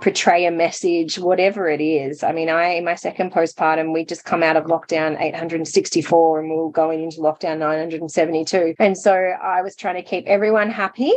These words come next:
It's like, I wanted my eldest son to be happy so that he didn't have big feelings about the fact he got a sibling and this sibling was, you know, taking his mum away from him. And then I wanted my husband to be happy 'cause he, he was on holidays from work and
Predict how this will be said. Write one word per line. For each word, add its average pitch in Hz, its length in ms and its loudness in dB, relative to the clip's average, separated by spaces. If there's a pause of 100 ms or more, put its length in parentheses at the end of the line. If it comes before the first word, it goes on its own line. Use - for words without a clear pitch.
(120)
It's 208 160 -8
like, 190 220 2
I 202 100 -2
wanted 185 280 -2
my 175 160 -4
eldest 208 360 0
son 214 180 0
to - 100 -12
be 214 100 -2
happy 214 340 0
so 190 200 -2
that 180 200 -2
he 196 160 0
didn't 196 300 0
have 190 260 -2
big 196 180 0
feelings 196 460 0
about 185 380 0 (100)
the 202 100 4
fact 202 240 2
he 208 120 -2
got 190 180 2
a 185 40 -4
sibling 196 520 -2
and 185 280 -6
this 180 140 -4
sibling 185 380 2
was, 175 280 -2
you 190 60 2
know, 185 160 4
taking 185 360 0
his 185 120 0
mum 180 220 4
away 175 240 2
from 190 180 -6
him. 190 160 -4
And 190 160 0
then 185 80 0
I 180 140 2
wanted 185 280 0
my 185 140 0
husband 185 220 -2
to 190 240 -2
be 185 80 0
happy 196 320 0
'cause 196 160 -4
he, 180 160 0
he 190 160 0
was 190 140 2
on 180 100 0
holidays 180 500 0
from 175 220 -4
work 185 380 2
and 175 120 -4